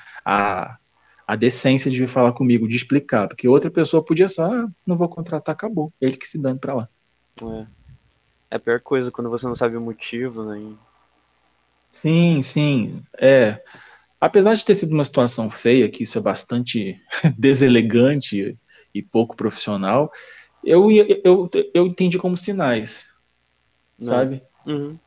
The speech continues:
Speaker 1: Falei, "Não, são sinais." E do-, dois mil e vinte e um foi um ano muito bom pra mim.
Speaker 2: Ah, então
Speaker 1: E,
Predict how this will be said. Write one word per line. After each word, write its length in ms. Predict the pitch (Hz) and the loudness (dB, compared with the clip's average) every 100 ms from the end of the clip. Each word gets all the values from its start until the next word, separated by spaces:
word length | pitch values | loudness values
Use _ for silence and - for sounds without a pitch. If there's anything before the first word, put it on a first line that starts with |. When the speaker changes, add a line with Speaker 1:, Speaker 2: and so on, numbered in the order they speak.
| _ _ | _ _
Speaker 1:
Falei, 180 | 147 147 | -8 -6
"Não, 220 | 139 135 | -4 -6
são 180 | 123 139 | -6 -8
sinais." 800 | 131 156 147 110 107 104 - - _ _ | -8 -8 -4 -4 -6 -10 -16 -20 _ _
E 180 | - 127 | 2 2
do-, 340 | 131 127 143 - - - _ _ | 4 4 2 2 -12 -18 _ _
dois 120 | 131 123 | -2 2
mil 120 | 135 | 2
e 40 | |
vinte 140 | 139 135 | 2 -2
e 60 | |
um 40 | 135 | 0
foi 140 | 151 | 2
um 80 | 147 | 4
ano 100 | 139 | 2
muito 180 | 147 - | -2 2
bom 140 | 143 | 2
pra 100 | 131 | 2
mim. 220 | 120 101 - _ _ _ _ _ _ _ _ _ _ _ _ _ _ _ _ _ _ _ _ _ _ _ _ _ _ _ - 120 | 0 -2 -6 _ _ _ _ _ _ _ _ _ _ _ _ _ _ _ _ _ _ _ _ _ _ _ _ _ _ _ -8 -4
Speaker 2:
Ah, 80 | |
então 200 | 110 110 | -2 -2
Speaker 1:
E, 680 | 107 104 104 101 98 92 - | -4 -6 -6 -8 -8 -12 -14